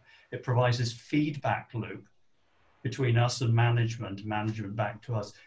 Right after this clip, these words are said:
And actually, one thing as well I would say it is increasingly doing is there's a feedback loop from our clients. Remember, it's not our money,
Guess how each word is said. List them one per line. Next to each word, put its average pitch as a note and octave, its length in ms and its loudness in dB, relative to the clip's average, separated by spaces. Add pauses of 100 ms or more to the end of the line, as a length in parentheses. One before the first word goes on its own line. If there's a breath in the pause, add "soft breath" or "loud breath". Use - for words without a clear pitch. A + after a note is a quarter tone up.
(160 loud breath)
And C3+ 100 4
actually, D#3+ 380 0
one D#3+ 220 2
thing E3 160 0
as C#3 140 2
well D3 180 -2
I A#2+ 100 4
would A2+ 140 2
say A2 240 -2
it G#2+ 140 -8
is - 180 -10
increasingly A#2 720 -2
doing G2+ 500 -6 (280 loud breath)
is A#2+ 140 -2
there's C3+ 240 2
a B2+ 40 -4
feedback D3 640 -2
loop A#2+ 180 0
from A#2+ 160 0
our A#2 220 4
clients. - 680 -4 (340)
Remember, C3+ 320 4
it's C3+ 100 -4
not D#3+ 160 0
our D3+ 160 4
money, C3+ 480 2